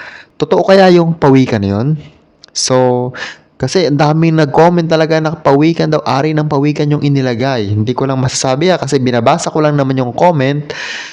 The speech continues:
doon sa aking last video. Next.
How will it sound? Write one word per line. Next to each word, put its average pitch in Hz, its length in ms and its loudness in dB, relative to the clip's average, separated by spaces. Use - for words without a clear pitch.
doon 156 480 4
sa 139 400 0
aking 139 240 -2
last 120 400 -2
video. 123 640 2
Next. - 560 -2